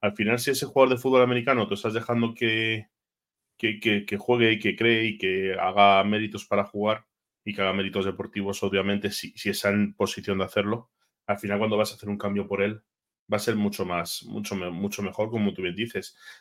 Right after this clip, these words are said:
Eh, es-, tú ya estás diciendo cuando haces ese cambio, dices, "Bueno, ese tío no va a jugar. O le cortamos o viene alguien y se lo lleva". Entonces, claro, obviamente hemos perdido mucha ventaja.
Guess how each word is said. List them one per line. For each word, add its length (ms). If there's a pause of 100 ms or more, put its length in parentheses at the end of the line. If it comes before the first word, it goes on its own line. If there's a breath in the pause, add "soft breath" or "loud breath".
(160)
Eh, 220
es-, 300
tú 120
ya 100
estás 180
diciendo 500
cuando 960
haces 280
ese 220
cambio, 260
dices, 320
"Bueno, 340 (360 soft breath)
ese 300
tío 480 (580)
no 140
va 80
a 40
jugar. 380 (920)
O 120
le 160
cortamos 760 (180)
o 140
viene 200
alguien 220
y 40
se 140
lo 80
lleva". 220
Entonces, 280
claro, 260
obviamente 540 (300)
hemos 220
perdido 220
mucha 280
ventaja. 520